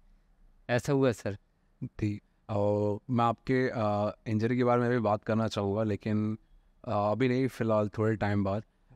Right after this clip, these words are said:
Speaker 2: अ, लेकिन उससे पहले मैं, you know, अ, जब भी आपने बोला आपके डैड ने आपको टाइम दिया, you know, आपकी जो ख्वाहिश है वो पूरा करने के लिए।
Speaker 1: यस, सर।
Speaker 2: So, अ, तो वहाँ से, you know, आपने कैसे फिर, you know, सर्च किया कि आइडल्स जाने के लिए?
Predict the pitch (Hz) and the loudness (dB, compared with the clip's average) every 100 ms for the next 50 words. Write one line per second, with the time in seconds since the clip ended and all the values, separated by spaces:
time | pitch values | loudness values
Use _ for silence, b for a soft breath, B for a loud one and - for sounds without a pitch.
0 | - 104 104 104 104 113 131 123 123 165 | -8 -2 0 2 0 -2 -4 -6 -4 -2
1 | 156 139 139 143 139 139 139 - - 113 | 0 0 0 0 0 -2 -4 -6 -6 -4
2 | 123 127 117 104 104 104 _ _ _ _ | -4 -2 -2 -2 -4 -6 _ _ _ _
3 | - 113 123 120 131 113 120 113 117 107 | -8 -2 2 2 2 0 0 0 0 0
4 | 104 113 101 110 107 110 104 101 98 98 | 0 0 -2 -2 0 0 0 0 -2 -2
5 | 117 131 - - 110 - 107 110 - 101 | -4 -6 -12 -10 -8 -4 -2 -2 -2 0
6 | 110 - 107 104 107 107 104 98 95 113 | 0 0 -2 -2 -2 0 0 -2 -2 -4
7 | 107 - 110 - _ _ - - 131 139 | -8 -8 -16 -16 _ _ -10 -2 0 0
8 | 139 120 117 117 123 127 _ _ _ - | 0 2 2 0 -2 -6 _ _ _ -2
9 | 147 160 160 - - 120 113 113 139 147 | 2 2 0 -4 -10 -6 -2 0 0 -2
10 | 143 120 113 127 127 110 135 131 - 117 | -2 -2 -2 -2 -2 -2 -2 -4 -2 -4
11 | - 139 131 135 131 117 110 113 127 _ | -2 -4 -2 -2 0 0 -2 -4 -8 _
12 | _ _ - 127 123 - 123 120 135 107 | _ _ -4 0 0 0 -2 -2 -2 -2
13 | 107 127 117 107 101 - 95 | 0 0 0 0 -2 -4 -6